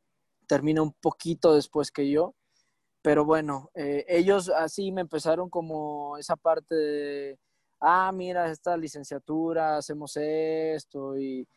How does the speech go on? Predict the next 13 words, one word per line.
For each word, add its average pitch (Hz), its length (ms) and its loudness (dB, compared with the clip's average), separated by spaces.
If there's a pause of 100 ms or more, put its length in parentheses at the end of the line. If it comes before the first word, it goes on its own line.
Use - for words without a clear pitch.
(560)
las 143 180 2
materias 151 440 4
se 147 100 -2
tratan 151 380 0
de 147 340 0
esto". 165 200 -4
Entonces 165 280 2
me 170 100 0
empecé 156 520 2
un 180 120 -6
poquito 180 340 -2
a 180 60 4
preguntar 151 680 0